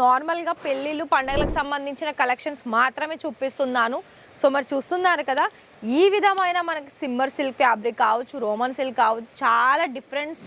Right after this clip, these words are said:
ఫ్యాబ్రిక్స్ అనేది ఉన్నాయండి. And ఇక్కడ ఇంకా కలర్ ఆప్షన్స్ ఇంకా చెప్పాల్సిన అనుకుంటే డార్క్, లైట్, డస్ట్, పేస్టల్స్ ఎన్నో వెరైటీస్ కలెక్షన్స్, కలర్ ఆప్షన్స్ ఉన్నాయి. So ఇక్కడ నేనైతే ఈ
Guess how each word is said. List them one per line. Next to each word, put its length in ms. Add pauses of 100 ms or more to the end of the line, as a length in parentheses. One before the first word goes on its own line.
ఫ్యాబ్రిక్స్ 560
అనేది 240
ఉన్నాయండి. 480 (720)
And 260
ఇక్కడ 180 (1600)
ఇంకా 140 (100)
కలర్ 320
ఆప్షన్స్ 340 (120)
ఇంకా 100 (100)
చెప్పాల్సిన 520
అనుకుంటే 420 (260)
డార్క్, 360 (100)
లైట్, 320
డస్ట్, 240 (100)
పేస్టల్స్ 480 (100)
ఎన్నో 260 (180)
వెరైటీస్ 500
కలెక్షన్స్, 480 (140)
కలర్ 260
ఆప్షన్స్ 420
ఉన్నాయి. 320 (500)
So 40 (120)
ఇక్కడ 160 (120)
నేనైతే 400
ఈ 60